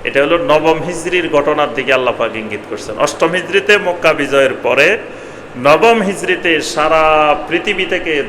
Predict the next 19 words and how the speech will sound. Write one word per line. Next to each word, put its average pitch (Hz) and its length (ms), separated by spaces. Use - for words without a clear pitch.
দলে 165 440
দলে 151 340
মানুষ 147 580
আল্লাহর 139 380
দ্বীনের 131 340
মধ্যে 120 540
চলে 110 220
আসতেছে। - 440
এখানে 190 360
আরেকটা 151 380
জিনিস 180 340
লক্ষণীয়, 117 540
ইয়াদখুলুনা 180 920
ফি 160 280
দীনিল্লাহ, 151 680
মানুষ 165 560
ঢুকবে 160 420
কিসের 185 380
মধ্যে? 208 480